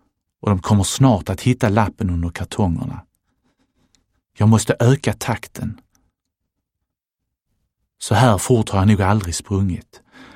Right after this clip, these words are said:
Jag rusar som en frustande häst i vild galopp. Benen trummar fram över marken i våldsam fart.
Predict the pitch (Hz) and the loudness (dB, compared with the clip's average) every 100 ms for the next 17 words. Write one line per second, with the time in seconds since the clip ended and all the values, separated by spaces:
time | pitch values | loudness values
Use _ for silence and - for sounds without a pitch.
0 | _ _ 120 117 151 151 - 123 110 - | _ _ 4 6 6 4 4 4 4 2
1 | - 143 - 135 104 95 127 95 - - | 2 2 2 2 2 2 0 0 -6 -4
2 | 95 123 92 80 92 95 90 - - - | 0 2 0 -2 -2 -2 -4 -10 -20 -20
3 | _ _ _ _ _ _ _ - 135 139 | _ _ _ _ _ _ _ 0 4 6
4 | 117 107 - 139 147 117 - 151 113 101 | 6 4 4 6 6 4 2 4 4 4
5 | 110 131 117 - 107 98 95 123 120 - | 4 4 2 0 0 2 2 0 -2 -2
6 | 90 - 101 - - - | -2 -2 -4 -4 -12 -20